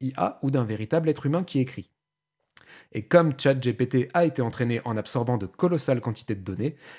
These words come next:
il a une foule de connaissances monumentales et peut répondre à des questions compliquées avec une précision étonnante. Demandez-lui de vous écrire un programme en langage Python pour calculer une approximation du nombre pi via la méthode de Monte-Carlo,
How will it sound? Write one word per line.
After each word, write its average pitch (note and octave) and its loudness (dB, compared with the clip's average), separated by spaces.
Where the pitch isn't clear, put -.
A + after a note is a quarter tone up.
il G2+ -6
a A2 2
une A2 -2
foule F3 0
de B2 0
connaissances A#2+ 0
monumentales D3 0
et F#3+ 0
peut E3+ 0
répondre C3+ 2
à A2+ 2
des G2+ -4
questions G#2+ -6
compliquées C#3 -4
avec F3 -2
une C3 -2
précision E3 -2
étonnante. C3 -4
Demandez-lui C3+ 2
de B2+ -6
vous A#2+ -2
écrire C3 0
un F3+ 2
programme D3 2
en C#3 2
langage A#2 0
Python F3 -2
pour A2+ -6
calculer C3+ 0
une A#2 0
approximation E3 -4
du A#2 -2
nombre A#2 0
pi F3 -4
via A#2 0
la A#2 2
méthode C3+ 0
de B2+ 0
Monte-Carlo, A2+ 0